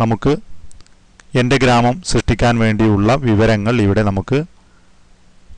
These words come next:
നിങ്ങളുടെ ടെക്സ്റ്റ് ബുക്കിൽ നൽകിയിരിക്കുന്ന വിവരങ്ങൾ, പ്രദേശത്തിൻ്റെ പ്രകൃതി, തൊഴിൽ മേഖല എന്നിവയെല്ലാം കാറ്റഗറൈസ് ചെയ്തുകൊണ്ട് ഇവിടെ നിങ്ങൾ നേരത്തെ ടൈപ്പ് ചെയ്ത് തയ്യാറാക്കി വെച്ച് ഇവിടേക്ക് പേസ്റ്റ് ചെയ്യാവുന്നതാണ്.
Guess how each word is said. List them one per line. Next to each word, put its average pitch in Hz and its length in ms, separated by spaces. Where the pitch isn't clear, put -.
നിങ്ങളുടെ 127 300
ടെക്സ്റ്റ് - 240
ബുക്കിൽ 127 260
നൽകിയിരിക്കുന്ന 110 640
വിവരങ്ങൾ, 117 420
പ്രദേശത്തിൻ്റെ 113 520
പ്രകൃതി, 107 380
തൊഴിൽ 107 320
മേഖല 104 240
എന്നിവയെല്ലാം 107 480
കാറ്റഗറൈസ് 113 640
ചെയ്തുകൊണ്ട് 104 580
ഇവിടെ 120 200
നിങ്ങൾ 120 200
നേരത്തെ 117 340
ടൈപ്പ് 127 340
ചെയ്ത് 127 260
തയ്യാറാക്കി 113 600
വെച്ച് 104 240
ഇവിടേക്ക് 113 320
പേസ്റ്റ് 107 400
ചെയ്യാവുന്നതാണ്. 107 580